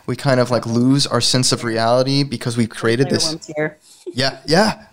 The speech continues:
Speaker 1: Okay, so that's
Speaker 2: Here now. No, no, like, I've literally been in the chats where it's like,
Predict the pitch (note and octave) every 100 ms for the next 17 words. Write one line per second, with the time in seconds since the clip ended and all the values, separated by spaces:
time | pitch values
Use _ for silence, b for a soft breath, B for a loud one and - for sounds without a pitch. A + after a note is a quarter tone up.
0 | - D3 G3 C#3+ C#3+ D3 - - A#3 A3
1 | G3 F3 A3+ A3+ A3 A3+ A3 G#3+ G#3 A3
2 | A3 G3+ G3+ G3 F#3+ F#3 F3+ F3 F#3+ E3
3 | - - - F3+ E3+ F3 F#3 F3